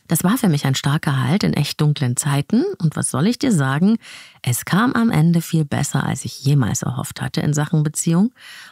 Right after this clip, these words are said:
Und ich bin heute sehr froh darüber, wie alles gekommen ist, auch wenn das Loslassen keine einfache Lektion war. Ohne diesen Prozess wäre ich heute nicht in dem Leben und in der Beziehung, die ich liebe. Und das wünsche ich dir von Herzen.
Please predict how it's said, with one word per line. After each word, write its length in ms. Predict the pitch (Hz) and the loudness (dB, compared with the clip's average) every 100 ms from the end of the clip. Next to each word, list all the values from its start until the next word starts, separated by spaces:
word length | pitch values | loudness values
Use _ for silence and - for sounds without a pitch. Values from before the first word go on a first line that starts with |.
| - | -4
Und 200 | 165 156 | 0 0
ich 140 | 143 | 0
bin 220 | 185 202 | 2 4
heute 200 | 180 165 | 2 2
sehr 460 | 131 120 175 233 240 | -2 0 0 2 0
froh 300 | - - 196 | -2 -2 0
darüber, 560 | 147 123 123 131 135 - | 2 0 -2 -2 -2 -2
wie 120 | 143 | -2
alles 280 | 135 131 - | -2 -4 -4
gekommen 440 | 143 - 160 110 | -6 -2 0 0
ist, 500 | - 131 - - - - | 0 -4 -6 -14 -20 -10
auch 320 | 135 131 131 | -4 -4 -2
wenn 140 | 123 123 | -2 -2
das 180 | 127 | -2
Loslassen 600 | 143 160 - 147 - 131 | 0 -2 -2 -2 -2 -4
keine 400 | - - 165 117 | -2 0 2 2
einfache 380 | - 123 123 - | -2 -4 -4 -6
Lektion 440 | 110 - - 82 64 | -6 -6 -4 -4 -4
war. 280 | - 165 - _ _ _ _ _ _ _ _ _ _ | -4 -8 -12 _ _ _ _ _ _ _ _ _ _
Ohne 280 | 151 233 240 | 2 4 4
diesen 240 | 196 185 | 4 2
Prozess 480 | 175 170 143 131 - | 0 -2 0 0 -2
wäre 240 | - 127 | -4 -4
ich 160 | 120 - | -6 -6
heute 260 | 120 - 113 | -8 -4 -2
nicht 400 | 117 127 175 - | 0 2 0 0
in 120 | 214 | 2
dem 180 | 214 180 | 4 4
Leben 300 | 165 160 165 | 2 2 2
und 100 | 151 | 2
in 120 | 135 | 2
der 100 | 127 | 0
Beziehung, 640 | 143 - - 117 120 143 - - | -4 -6 -4 -2 -2 -4 -8 -8
die 100 | 151 | -6
ich 160 | 165 226 | -4 -2
liebe. 300 | 170 135 - _ _ _ _ _ _ | -2 -4 -10 _ _ _ _ _ _
Und 120 | - 120 | -4 -4
das 160 | - | -2
wünsche 240 | 123 156 196 | -2 -2 -2
ich 80 | |
dir 100 | - | -4
von 160 | - 190 | -2 0
Herzen. 440 | 165 143 - 202 | 2 0 0 0